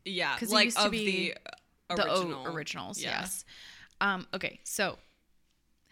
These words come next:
Speaker 2: what Amanda asks, hey, Amanda, what do you think every character's top Spotify <laughs> artist of the year is?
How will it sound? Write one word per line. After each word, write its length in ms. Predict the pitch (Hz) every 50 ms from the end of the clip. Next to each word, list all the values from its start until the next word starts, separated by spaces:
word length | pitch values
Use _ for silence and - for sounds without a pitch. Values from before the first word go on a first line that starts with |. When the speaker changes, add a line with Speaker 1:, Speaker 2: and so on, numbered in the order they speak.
| - - - - - _ _ _ _ _ _ _ -
Speaker 2:
what 360 | 175 175 185 185 180 202 208 - - -
Amanda 420 | 208 214 214 220 277 330 320 - -
asks, 600 | - 139 90 - - - - - - - - - _ _ _ _ _ _ -
hey, 120 | 190 185
Amanda, 340 | 170 147 - - - - 226 - - _ - - - - - - - - _ -
what 320 | 190 214 233 277 311 -
do 120 | - 320
you 200 | 262 240 262 302
think 480 | - - 175 - - - - - - - _ _ _ _ _
every 300 | 185 196 202 214 226 233
character's 560 | 226 214 190 151 - - - 95 - - -
top 340 | - - - 180 185 196 -
Spotify 520 | - - - 180 175 170 180 - 180 170 139
<laughs> 20 |
artist 360 | 127 180 202 185 - - - 196
of 120 | 165 170
the 80 | 190 180
year 320 | 151 151 160 - - -
is? 420 | - 233 240 226 - - - -